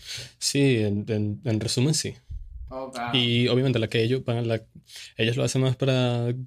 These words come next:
Speaker 1: ganar seguidores y crear como su microcomunidad. Porque claro, mientras más contenido subes, más te recomienda el algoritmo y, o, o bueno, simplemente por tener más contenido, más gente te descubre y tal. Y ellos también se van creando su comunidad ahí con el contenido que ellos filtran y tal.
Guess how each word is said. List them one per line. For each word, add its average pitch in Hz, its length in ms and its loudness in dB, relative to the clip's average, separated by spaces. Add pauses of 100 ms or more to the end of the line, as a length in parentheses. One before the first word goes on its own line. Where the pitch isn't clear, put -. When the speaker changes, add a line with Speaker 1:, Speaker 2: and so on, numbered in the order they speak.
(140)
Speaker 1:
ganar 123 260 0
seguidores 131 380 2
y 135 40 -2
crear 123 200 0
como 139 160 0
su 131 120 -2
microcomunidad. 127 640 0 (880)
Porque 117 220 0
claro, 131 180 2
mientras 113 240 0
más 120 100 0
contenido 127 380 2
subes, 139 320 0
más 120 160 -2
te - 80 -6
recomienda 123 380 -2
el 131 60 0
algoritmo 127 560 0
y, 120 220 -4
o, 117 120 -6
o - 260 -10
bueno, 135 240 4
simplemente 147 340 2
por 156 100 -6
tener 123 200 2
más 135 120 0
contenido, 131 440 2
más 123 120 0
gente 127 340 2
te 127 100 -8
descubre 131 420 0
y 127 40 0
tal. 156 200 -8 (560)
Y 117 380 2
ellos 123 180 2
también 123 220 0
se 131 100 -2
van 127 100 2
creando 127 260 0
su 127 160 -4
comunidad 117 560 0
ahí 127 160 4
con 131 140 -2
el 123 100 -2
contenido 120 440 0
que 127 100 -2
ellos 120 140 0
filtran 120 380 0
y 113 60 0
tal. 113 240 -6